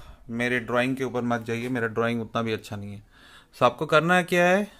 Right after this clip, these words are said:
आपको इस ग्लास को हाफ फिल करना है, but इस ग्लास को यूज़ करके ही, और आपको पास कोई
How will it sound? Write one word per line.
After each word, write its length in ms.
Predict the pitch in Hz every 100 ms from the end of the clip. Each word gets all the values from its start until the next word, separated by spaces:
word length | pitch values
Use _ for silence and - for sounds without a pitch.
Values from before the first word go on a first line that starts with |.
| - - - _ _ _ _ _ _
आपको 380 | 120 120 143 147 -
इस 240 | 160 -
ग्लास 420 | 127 117 127 135 - -
को 180 | 131 143 - - - - - - - _ _ _ _ _ _ _ _ _ - _ _ - - - - - - - _ _ _ _ _ _ _ _ _ _ _ _ _ _ _ _ _ _ _ _ _ _
हाफ 380 | - 127 127 -
फिल 160 | 117
करना 320 | 104 104 101
है, 100 | 98 107 _ - - _ _ _ _ _ _ _ _ _ _ _ _ _ _ _ _ _ -
but 160 | 123 143 - -
इस 180 | 143 123
ग्लास 300 | 120 127 143
को 100 | -
यूज़ 240 | 127 135 -
करके 280 | 113 101
ही, 160 | 101 95 104 _ _ _ _ _ _ _ _ _ -
और 140 | 117
आपको 280 | 120 117 143
पास 380 | 127 139 143 - -
कोई 120 | -